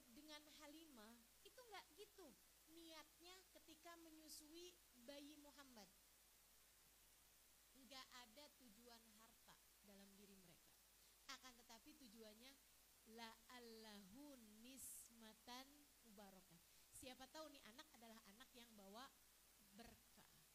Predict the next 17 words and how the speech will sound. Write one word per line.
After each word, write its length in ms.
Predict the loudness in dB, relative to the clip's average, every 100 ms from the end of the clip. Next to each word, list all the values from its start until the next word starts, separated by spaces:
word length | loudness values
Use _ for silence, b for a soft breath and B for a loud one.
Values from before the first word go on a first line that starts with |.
| 2
Saudariku 240 | 4 4 6
sekalian, 560 | 6 6 2 2 2 -2 -8 -8 -2
hatinya 480 | 2 2 2 0 0 -4 -2
ikhlas 400 | -2 0 2 2 2
nggak 160 | -2 -2 -6
ngarep 300 | -4 -4 -6 -6
dunia. 400 | -4 -4 -4 -6 -6 -6 -6 -6 -6 -6 -8 -8 -8 0
Hatinya 480 | 2 2 4 2 4 2 2
ikhlas 480 | 2 2 4 2
nggak 160 | 4 4 4 2
ngarep 300 | 2 2 -2 0
duit. 480 | 2 4 8 8 8 -2 0
Itu 400 | 2 2 2 4 4
sebabnya 640 | 4 10 12 10 4 0 2 2
Allah 320 | 2 2 0 0
muliakan 540 | -2 0 2 2 2 -2 -4 -4
Halimah. 400 | -2 -2 -2